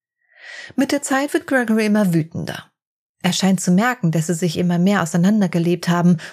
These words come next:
und sie sich von ihm trennen will. Er beginnt nun,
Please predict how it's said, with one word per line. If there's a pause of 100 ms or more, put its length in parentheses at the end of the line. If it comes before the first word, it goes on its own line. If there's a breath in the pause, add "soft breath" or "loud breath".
und
sie
sich
von
ihm
trennen
will. (600)
Er
beginnt
nun,